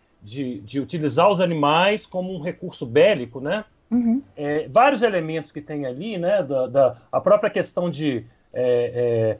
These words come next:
Speaker 1: é, é, tem os humanos, tem os elfos, mas como é que é a relação deles? Como é que esses elementos vieram?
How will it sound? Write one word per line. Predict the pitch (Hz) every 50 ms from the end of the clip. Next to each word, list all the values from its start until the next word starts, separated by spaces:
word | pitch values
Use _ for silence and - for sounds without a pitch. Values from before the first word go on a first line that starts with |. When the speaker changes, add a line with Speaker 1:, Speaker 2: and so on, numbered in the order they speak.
| _ _ _ _ _ _ _ - -
Speaker 1:
é, |
é, | - - - - _ _ - - 415 - -
tem | - 185 190
os | 185 -
humanos, | 262 233 208 220 233 240 247 240 233 220 208 190 180 175 165 -
tem | - 196 196
os | 190 165 139
elfos, | 165 185 196 208 208 202 196 185 - 165
mas | 151 170 165
como | - - 185 185
é | 196
que | 196 202
é | 170
a |
relação | 160 190 180 165 147 - - - 180 175 170
deles? | 147 139 160 185 196 190 180 160 156 160 - - _ _ _ _ _ -
Como | 226 240
é | 269
que | 277 285 233 180 - -
esses | - 247 262 262 247 208
elementos | 247 233 226 208 190 185 190 180 - 165
vieram? | 156 160 147 147 170 190 202 202 202 190 196 190 185